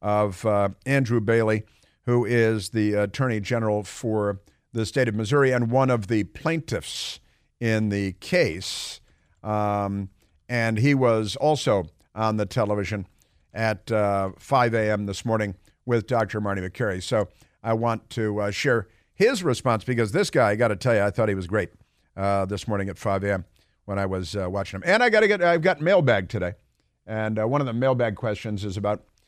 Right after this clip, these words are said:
my morning routine. This is kind of about my morning routine, too. So, uh, this is, this is big stuff,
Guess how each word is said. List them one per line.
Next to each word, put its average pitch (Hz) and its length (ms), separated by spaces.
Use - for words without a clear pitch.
my 104 200
morning 127 440
routine. 117 720
This 110 220
is 101 160
kind 117 200
of 101 120
about 104 260
my 98 180
morning 98 340
routine, 90 540
too. 92 200
So, 110 460
uh, 101 220
this 135 240
is, 117 320
this 139 240
is 127 120
big 117 260
stuff, - 420